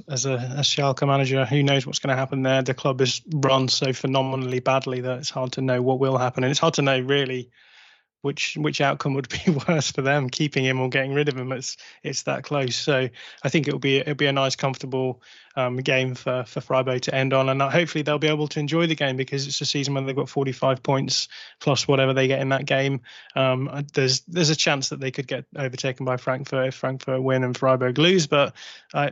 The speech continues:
you know, it, the difference between eighth and ninth, I don't think will be huge in terms of, in terms of, uh, the, the prize money. So, uh, yeah, just another successful season for Freiburg, because every successful season for them is staying in the division, and they've done it, it with, with,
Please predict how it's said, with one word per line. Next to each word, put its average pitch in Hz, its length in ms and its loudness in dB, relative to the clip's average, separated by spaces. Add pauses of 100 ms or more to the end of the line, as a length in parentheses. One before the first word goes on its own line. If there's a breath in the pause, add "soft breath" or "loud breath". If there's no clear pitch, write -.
(120)
you 156 160 0
know, 139 260 2 (260)
it, 139 280 -6
the 147 100 2
difference 139 320 -2
between 139 180 0
eighth 139 120 -4
and 131 120 -4
ninth, 135 300 -2
I 135 60 -2
don't 131 160 -2
think 127 160 -4
will 131 100 -2
be 127 100 -4
huge 131 340 -2
in 127 100 0
terms 127 300 2
of, 127 220 -4
in 131 160 -2
terms 131 240 2
of, 123 240 0
uh, 123 260 4
the, 127 220 -2 (140)
the 131 80 0
prize 131 340 4
money. 131 300 2
So, 131 300 2 (360 loud breath)
uh, 160 60 2
yeah, 156 320 4
just 156 260 -2
another 151 440 -2 (100)
successful 147 580 -6
season 147 380 -2
for 139 140 -10
Freiburg, 135 580 -2 (300 loud breath)
because 143 260 2
every 139 220 0
successful 143 520 -2
season 139 360 0
for 147 100 -4
them 143 240 4
is 131 300 -2 (440)
staying 151 360 2
in 147 100 2
the 143 80 0
division, 143 420 0
and 131 160 -2
they've 131 160 -2
done 143 160 0
it, 139 160 -2 (440 loud breath)
it 147 260 -2
with, 143 380 0
with, 143 180 0